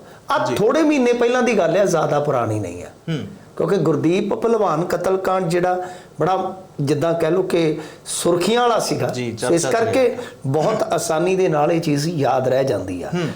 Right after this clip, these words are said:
Speaker 1: ਤੋ ਜਿਹੜਾ ਉਹਦਾ ਮੁੰਡਾ ਸੀ, ਉਹਦਾ ਨਾਮ ਹੈ ਅਭਿਰਾਜ।
Speaker 2: ਜੀ।
Speaker 1: ਅਭੀ ਕਹਿ ਦਿੰਦੇ ਆ, ਅਭੀ ਛੋਟਾ ਨਾਮ ਹੋ ਗਿਆ।
Speaker 2: ਹੂੰ।
Speaker 1: ਹੁਣ ਸ਼ਾਇਦ ਉਹ ਥੋੜ੍ਹਾ ਸਮਾਂ ਪਹਿਲਾਂ ਹੀ ਜ਼ਮਾਨਤ ਤੇ ਬਾਹਰ ਆਇਆ ਸੀ ਜੇਲ੍ਹ 'ਚੋਂ।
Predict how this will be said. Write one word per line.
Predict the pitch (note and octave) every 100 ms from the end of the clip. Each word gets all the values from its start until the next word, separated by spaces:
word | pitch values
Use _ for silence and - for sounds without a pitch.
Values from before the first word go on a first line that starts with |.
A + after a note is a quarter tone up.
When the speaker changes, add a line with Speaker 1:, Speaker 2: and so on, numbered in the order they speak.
| -
Speaker 1:
ਤੋ | C#4
ਜਿਹੜਾ | C4 D4 F4+ -
ਉਹਦਾ | A3+ C#4
ਮੁੰਡਾ | G3+ C#3+ D#3 G3+
ਸੀ, | G3+ B3
ਉਹਦਾ | C4+ - G3
ਨਾਮ | F3 C#3+ E3
ਹੈ | G#3+ - D#3
ਅਭਿਰਾਜ। | D#3 D#3 A#2+ G#2+ - - - -
Speaker 2:
ਜੀ। | C3+ C#3 - - F3
Speaker 1:
ਅਭੀ | F#3+
ਕਹਿ | E3+ D#3+
ਦਿੰਦੇ | D#3 F3+ A#3
ਆ, | C#3
ਅਭੀ | D#3+
ਛੋਟਾ | D#3 D#3+ A2+ A#2+
ਨਾਮ | A2+ G#2+
ਹੋ | A#2
ਗਿਆ। | - - - -
Speaker 2:
ਹੂੰ। | C#3 G#2 G#2 - - _ _ - - - -
Speaker 1:
ਹੁਣ | B3+
ਸ਼ਾਇਦ | - - G3+ C4 - - - - - - - -
ਉਹ | B3+ D#4 D#4+ -
ਥੋੜ੍ਹਾ | E3 A#3+ D#4+
ਸਮਾਂ | G3 F#3+ G3
ਪਹਿਲਾਂ | F3+ F#3+ F3+
ਹੀ | G3
ਜ਼ਮਾਨਤ | A#3 B2 D3 C#3+ D#3+ E3
ਤੇ | E3 D3 D#3 - C3+
ਬਾਹਰ | E3 E3+
ਆਇਆ | A2 G#2
ਸੀ | G#2+ A#2+
ਜੇਲ੍ਹ | A#2 A#2+
'ਚੋਂ। | A#2 -